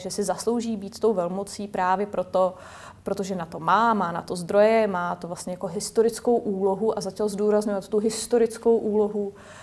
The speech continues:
eh, té Ruské federace, tak spousta lidí vlastně na to začala slyšet a říkala si: „Jo, tak my bychom radši asi byli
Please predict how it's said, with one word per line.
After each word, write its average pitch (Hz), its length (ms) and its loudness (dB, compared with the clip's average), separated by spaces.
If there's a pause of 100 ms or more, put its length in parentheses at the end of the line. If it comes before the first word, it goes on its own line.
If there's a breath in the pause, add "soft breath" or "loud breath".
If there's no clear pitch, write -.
(200 loud breath)
eh, 220 40 -2 (280)
té 208 160 0
Ruské 208 300 -2
federace, 196 440 -2
tak 254 160 -6
spousta 247 340 -4
lidí 262 200 -2
vlastně 262 240 -4
na 254 100 0
to 262 100 -4
začala 262 320 -4
slyšet 254 440 -6
a - 60 -8
říkala 214 320 -4
si: 233 140 -6
„Jo, 254 100 -4
tak 254 240 -8 (100)
my 240 140 -2
bychom 247 260 -6
radši 277 260 -6
asi - 200 -6
byli 202 260 0